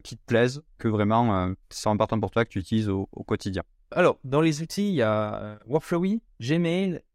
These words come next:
Speaker 2: et puis One Password. One Password, c'est un, un logiciel qui te permet de stocker tous tes mots de passe de manière ultra, euh, sécurisée. En tout cas, jusqu'à la,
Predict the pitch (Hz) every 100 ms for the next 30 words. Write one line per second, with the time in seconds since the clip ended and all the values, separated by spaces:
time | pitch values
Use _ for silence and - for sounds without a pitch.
0 | - 123 _ 135 151 147 120 135 143 143
1 | - 117 98 - _ _ - 117 135 160
2 | 147 160 160 - 139 123 117 113 113 113
3 | 113 127 123 160 147 139 123 131 127 110
4 | 107 - - 135 - 135 - 175 160 147
5 | 143 143 127 - - 110 113 117 - 147
6 | - 143 131 120 113 110 - 120 117 110
7 | 110 143 - 117 107 117 110